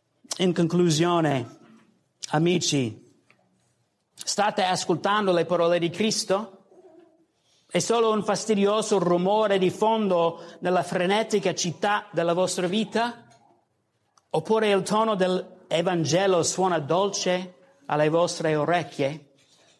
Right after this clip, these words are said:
Vi avvicinate?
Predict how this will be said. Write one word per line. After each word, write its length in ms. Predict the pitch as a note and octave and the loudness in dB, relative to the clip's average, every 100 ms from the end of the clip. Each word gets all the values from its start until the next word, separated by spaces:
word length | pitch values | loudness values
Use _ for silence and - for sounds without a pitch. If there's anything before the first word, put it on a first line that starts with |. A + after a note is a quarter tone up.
| _ _ _ - - _ _ _ _ _ - - - - | _ _ _ -20 -20 _ _ _ _ _ -20 -20 -20 -18
Vi 200 | - D3+ | -2 0
avvicinate? 1400 | E3 D#3+ D3+ - C#3+ D#3 - E3 G3 G3 E3+ F3+ G#3 _ | 2 0 -2 -10 -6 -4 0 2 2 0 0 -2 -4 _